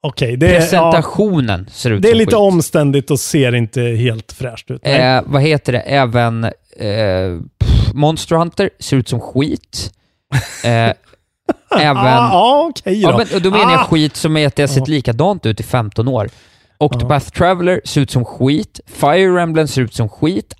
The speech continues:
Speaker 2: Alla stora nya japanska spel de senaste fem åren har sett ut som skit genomgående, förutom typ Persona.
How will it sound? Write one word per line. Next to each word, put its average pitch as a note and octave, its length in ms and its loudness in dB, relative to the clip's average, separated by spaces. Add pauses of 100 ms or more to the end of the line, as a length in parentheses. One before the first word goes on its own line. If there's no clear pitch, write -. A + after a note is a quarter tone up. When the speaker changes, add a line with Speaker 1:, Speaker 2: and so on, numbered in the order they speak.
Speaker 2:
Alla F3+ 400 0
stora C3 400 0
nya A#2 260 0
japanska G#2+ 480 -2
spel - 360 -4 (260)
de C3+ 80 -4
senaste A#2 420 -4
fem A#2+ 280 -2
åren C#3 200 -4 (180)
har C3+ 160 0
sett - 180 -6
ut B2+ 140 -2
som A#2 100 -4
skit - 420 -6
genomgående, B2 680 -2
förutom B2 560 -4
typ G#2 200 -6
Persona. A#2+ 520 -6